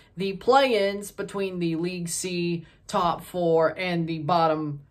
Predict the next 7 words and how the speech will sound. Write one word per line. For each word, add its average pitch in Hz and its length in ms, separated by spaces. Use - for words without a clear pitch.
four 156 480
of 143 200
League 151 320
A 143 500
and 240 240
the 220 60
quarterfinals 185 960